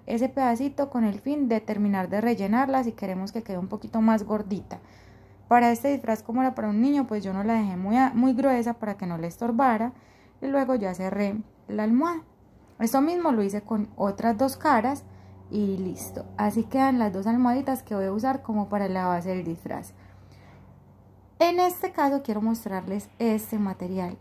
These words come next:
Este material se llama Foam. Es un material que tiene la guata ya incluida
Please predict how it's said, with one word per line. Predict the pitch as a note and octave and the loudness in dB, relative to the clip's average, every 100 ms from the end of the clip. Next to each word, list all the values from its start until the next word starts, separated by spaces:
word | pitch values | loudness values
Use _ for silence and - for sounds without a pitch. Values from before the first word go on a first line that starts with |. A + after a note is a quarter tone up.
| - | -14
Este | G#3 A#3 | -4 0
material | C4 B3+ A3 B3+ | 0 0 0 0
se | B3 G3 | -2 -4
llama | F3+ F3 - | -2 -2 -4
Foam. | - - F#3+ F#3+ G3+ F3 F#3 - - - - | -12 2 4 6 4 2 -6 -14 -20 -20 -8
Es | A#3 | -4
un | C4 | 2
material | C#4 C#4 C#4 C4+ | 2 2 2 0
que | B3 | -2
tiene | A3 G3 F3+ | -4 -2 -2
la | F3 E3+ | -2 -2
guata | F3 G#3+ A#3+ A3+ B3 | 0 4 6 4 0
ya | C4+ | 0
incluida | C4 B3 C4+ C4+ B3+ A#3 A#3+ | -2 -2 -4 -2 0 0 0